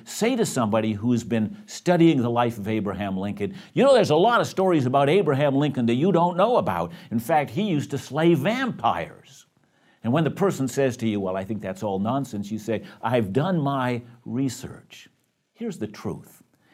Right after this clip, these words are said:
Anyone who does historical research considers eyewitness testimony to be far superior to that which came hundreds of years later.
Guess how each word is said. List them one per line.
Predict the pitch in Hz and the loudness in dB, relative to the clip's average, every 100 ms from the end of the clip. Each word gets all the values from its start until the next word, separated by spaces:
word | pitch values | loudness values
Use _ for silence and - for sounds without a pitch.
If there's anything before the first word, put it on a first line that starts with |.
| _ _ - | _ _ -2
Anyone | 185 240 226 117 107 | 2 2 2 0 0
who | 110 117 | 0 -2
does | 117 117 113 | 0 -2 -4
historical | 107 - 120 170 170 147 | -8 -4 -2 -2 -4 -6
research | 98 98 98 98 95 - | -6 -8 -8 -8 -8 -8
considers | - 104 - 147 92 95 139 - - - - - | -8 -8 -4 -6 -4 -6 -8 -12 -20 -20 -10 -4
eyewitness | 123 185 202 139 156 - 139 - | 0 2 2 2 0 0 -4 -6
testimony | - 156 143 113 92 87 87 98 - - - | -8 -8 -6 -6 -4 -4 -6 -8 -14 -12 -4
to | 113 | -2
be | 123 117 113 - | 2 2 0 -6
far | - - - 196 233 | -16 -8 0 2 2
superior | - 214 - 107 95 98 | 0 -4 0 0 0 -2
to | 98 110 | -2 -4
that | 101 127 156 - - _ | -2 0 0 -4 -20 _
which | 120 143 - | -2 -2 -4
came | - 147 143 135 | -6 -2 0 -2
hundreds | - 151 156 143 143 - | -6 -6 -4 -2 -4 -6
of | - 120 | -8 -6
years | 110 110 107 98 | -2 -2 -2 -4
later. | 110 107 98 82 | -6 -4 -6 -10